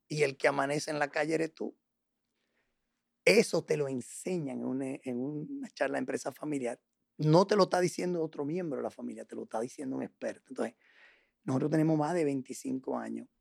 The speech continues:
entrenándonos ahí. Y a todas las empresas familiares yo le imploro que se entrenen.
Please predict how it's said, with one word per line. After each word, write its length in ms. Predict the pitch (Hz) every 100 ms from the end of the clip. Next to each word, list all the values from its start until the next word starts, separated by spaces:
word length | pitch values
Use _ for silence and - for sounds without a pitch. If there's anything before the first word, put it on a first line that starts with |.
| _
entrenándonos 920 | 120 117 - 113 113 120 117 113 - -
ahí. 260 | - - _ _ _ -
Y 160 | 247
a 100 | 233
todas 420 | 220 - - 202 175
las 120 | 147
empresas 420 | 139 147 - -
familiares 640 | 143 120 113 107 107 107
yo 200 | 110 120
le 180 | 135 139
imploro 880 | 143 156 143 - 156 165 139 104 -
que 120 | -
se 120 | - -
entrenen. 480 | 101 - 175 -